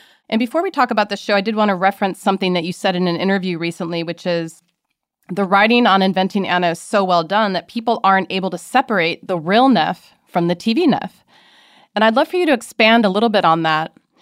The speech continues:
You know, there's maybe a curse to the writing being so good that people don't realize that's not me, <laughs> but it is you. So tell me a little bit about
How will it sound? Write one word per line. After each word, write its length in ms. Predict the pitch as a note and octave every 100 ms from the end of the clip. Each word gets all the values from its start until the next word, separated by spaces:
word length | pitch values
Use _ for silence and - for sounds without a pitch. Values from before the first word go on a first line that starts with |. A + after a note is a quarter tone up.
| _ -
You 80 | G#3
know, 100 | G#3
there's 220 | G3+ G3+
maybe 180 | A3 F#3+
a 60 |
curse 440 | F#3 - D4 E4 -
to 120 | A#3
the 100 | F#3
writing 300 | F3+ F3 F3
being 220 | F3 E3+
so 180 | - F3+
good 160 | F3 F3+
that 160 | E3
people 280 | - G#3+ G3+
don't 220 | G3 F#3
realize 440 | F#3+ A#3+ B3 G3 -
that's 340 | G3+ A#3 -
not 220 | G#3+ G#3+
me, 520 | G#3+ D4 G3+ E3+ F#3+ - D#4+ C#4+
<laughs> 280 | A#3+ - -
but 120 | A#3
it 100 | C#4
is 300 | A#3+ F#4+ -
you. 240 | E3+ A#2 A#2
So 160 | A#3+
tell 180 | A#3 C4
me 100 | D4
a 60 | C#4
little 160 | B3+
bit 140 | A#3+ A3
about 340 | G3+ F#3+ -